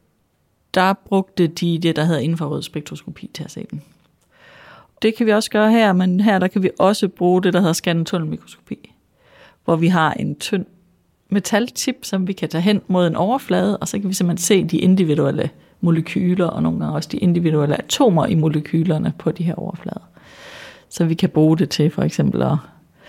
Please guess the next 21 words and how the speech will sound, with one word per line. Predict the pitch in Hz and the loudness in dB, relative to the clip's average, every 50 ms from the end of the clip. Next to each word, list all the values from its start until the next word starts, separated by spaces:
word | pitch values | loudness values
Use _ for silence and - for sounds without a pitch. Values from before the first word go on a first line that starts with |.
| - - - - - - - _ _ _ _ | -20 -20 -20 -20 -20 -20 -20 _ _ _ _
se, | - - - - 180 175 160 - | -8 -2 2 4 4 4 4 0
hvordan | - 151 139 156 151 151 156 156 156 - - | -2 0 0 2 2 4 4 4 4 4 4
is | 185 170 165 156 143 - - - | 4 4 2 2 -2 -4 -8 -8
gror. | - - 160 151 - - - | -2 0 0 2 2 0 0
Hvis | - - 165 - | -2 -2 -4 -4
vi | - 156 | -6 -6
sender | - - 151 156 151 151 147 151 | -4 -2 -2 0 0 0 2 2
en | 151 156 156 156 - - _ _ _ _ _ - | 2 0 0 -2 -6 -10 _ _ _ _ _ 0
meget | 202 202 214 226 220 | 2 4 4 4 2
få | - 214 185 - - 170 175 - 170 | 2 0 0 0 0 -2 -6 -4 -2
ismolek-, | 196 220 214 - - - - - - - 190 175 170 175 180 175 | -2 -2 0 -2 -6 -10 -12 -14 -8 -4 -2 -2 -2 -2 -4 -6
eller | - - 165 | -4 -4 -2
vandmolekyler | 156 185 185 196 202 202 180 165 165 - 196 175 170 | 0 0 2 2 2 0 0 0 -2 -2 -2 0 0
ind | 175 160 - | 0 -2 -2
på | - | -4
en | 170 170 | -4 -2
overflade, | 156 160 160 - - 147 147 | -2 -4 -4 -4 -4 -6 -4
hvordan | 147 160 165 156 160 170 170 | -4 -2 -2 -2 -2 -2 -4
vil | 160 151 | -4 -6
de | 170 165 | -6 -8
så | 156 - 160 156 | -6 -6 -6 -6